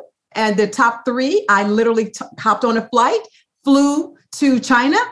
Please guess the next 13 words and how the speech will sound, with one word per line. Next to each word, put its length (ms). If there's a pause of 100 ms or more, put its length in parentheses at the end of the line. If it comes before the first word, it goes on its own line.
(300)
and 360
met 220
with 120
strangers. 600 (120)
<laughs> 180
I 520 (160)
have 320
to 80
tell 180
you 80
this 200
story. 500
<laughs> 60